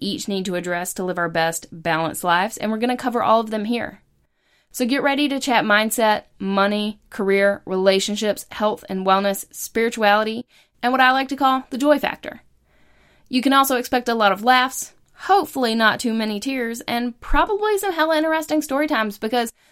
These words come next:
let me tell you, experiencing this thing called dating for the first time ever as a divorced twenty-something <laughs> is a real fucking doozy.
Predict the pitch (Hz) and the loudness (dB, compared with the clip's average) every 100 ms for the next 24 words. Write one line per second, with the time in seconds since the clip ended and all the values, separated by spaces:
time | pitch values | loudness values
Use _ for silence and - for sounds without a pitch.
0 | _ 269 285 294 277 285 339 311 _ _ | _ 0 2 2 2 0 -2 -6 _ _
1 | _ 233 - 262 262 262 277 269 240 233 | _ -6 -2 -2 -2 0 0 0 0 -2
2 | 233 214 190 185 180 233 247 262 262 262 | 0 0 0 -2 -4 -4 -6 -6 -6 -6
3 | 269 262 269 262 262 - 202 196 180 196 | -4 -2 -2 -2 -2 -4 -4 -8 -6 -6
4 | 208 - 208 233 247 240 294 262 311 320 | -6 -6 -4 -4 -4 0 -2 0 -4 -2
5 | 339 339 339 427 440 440 440 440 415 403 | 0 0 0 0 0 0 0 0 0 0
6 | 294 277 190 | 0 0 -2